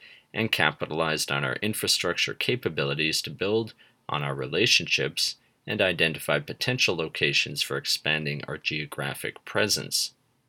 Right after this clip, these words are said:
End quote. Argo blockchain, which trades on the O T C under the ticker symbol A R B K F, has become climate positive,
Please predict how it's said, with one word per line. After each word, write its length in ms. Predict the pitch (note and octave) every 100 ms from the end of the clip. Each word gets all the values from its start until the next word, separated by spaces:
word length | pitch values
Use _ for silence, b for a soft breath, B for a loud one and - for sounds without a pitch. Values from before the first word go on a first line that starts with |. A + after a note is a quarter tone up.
| _
End 240 | - - -
quote. 440 | - G#2+ F#2+ - - _ _ _ _ _ _ _ _ _ _ _ _ _ _ -
Argo 400 | D3+ B2 E2 D2
blockchain, 680 | D2 C2 - - A#2 C3
which 220 | F2+ D2+ -
trades 340 | F#2+ E2+ C#2+
on 120 | D2+
the 160 | C2 -
O 180 | G2+ G#2
T 240 | - C#2+
C 420 | - - A#2 B2
under 220 | D#2 E2
the 140 | C#2 C#2+
ticker 340 | - F#2 -
symbol 400 | - F2 D2 - -
A 200 | F#2+ F#2
R 220 | E2 D#2+
B 400 | D2+ E2+ F2 E2+
K 320 | - D#2 D#2 -
F, 360 | G#2+ C3 - - B B B B -
has 120 | B2+
become 420 | B2+ A#2+ G#2 G#2+
climate 600 | - - A2 A2+ A2+ - -
positive, 760 | - B2 C3+ G#2+ - - -